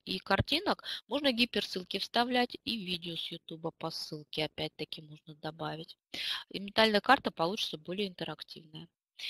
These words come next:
Э, для совместной работы Миндома даже сделал еще больше. У них тут есть чат для того, чтобы общаться между собой. Можно комментировать друг друга.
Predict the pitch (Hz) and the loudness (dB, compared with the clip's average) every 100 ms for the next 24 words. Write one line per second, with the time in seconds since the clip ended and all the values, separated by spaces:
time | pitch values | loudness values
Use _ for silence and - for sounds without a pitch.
0 | - - - 180 185 180 180 202 247 247 | -6 -6 -4 2 4 2 0 10 12 12
1 | 233 220 - - 233 302 - 233 214 262 | 12 12 8 2 2 2 6 8 8 6
2 | - 220 196 185 262 269 170 196 220 175 | 0 -4 -4 -2 0 2 4 4 4 0
3 | 185 202 185 - 190 170 170 165 - 151 | 2 2 2 -2 -4 -4 -2 2 2 2
4 | 151 175 196 - - 180 170 - 202 208 | -4 -6 -6 -6 -2 0 0 6 8 8
5 | - - 185 - 170 165 - 165 170 165 | 6 -4 -6 -2 -2 -2 -8 0 0 4
6 | - 165 - - 156 156 160 156 - 160 | 4 4 -2 -10 -14 -14 -10 -8 -8 -8
7 | 160 156 - _ - - - - 196 208 | -6 -8 -8 _ -8 -6 -8 -6 -4 0
8 | 208 - 208 208 - 247 233 180 160 170 | 4 4 4 2 4 4 6 2 0 -6
9 | 160 160 160 151 - 147 | -6 -6 -6 -4 -4 -4